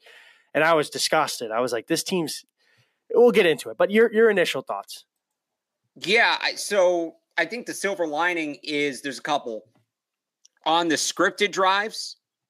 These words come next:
Speaker 2: right, the, the first drive each half, they average six point three yards a play. That's pretty good. If you're averaging six point three yards a play, you're cooking.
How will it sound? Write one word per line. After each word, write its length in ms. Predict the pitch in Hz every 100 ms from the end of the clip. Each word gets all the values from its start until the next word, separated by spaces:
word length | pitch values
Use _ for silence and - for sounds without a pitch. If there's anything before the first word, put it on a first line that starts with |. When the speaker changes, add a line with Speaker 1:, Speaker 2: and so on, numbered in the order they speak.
| _ _ _ -
Speaker 2:
right, 340 | 147 175 170 -
the, 180 | 147 139 139
the 80 |
first 280 | 135 170 147
drive 260 | 170 160 156
each 180 | 160 -
half, 360 | 143 170 - _ _ _ -
they 140 | 156
average 340 | 175 170 160 -
six 180 | 190
point 300 | - 170 147
three 160 | 160 156
yards 260 | 147 139 117
a 40 |
play. 180 | 143 139
That's 180 | 202 -
pretty 240 | 320 185
good. 220 | 175 143
If 80 | 113
you're 80 | 247
averaging 300 | 311 170 160
six 220 | 180 165
point 280 | - 160 139
three 140 | 156
yards 220 | 151 135 110
a 20 |
play, 180 | 156 143
you're 120 | 143
cooking. 380 | - 190 104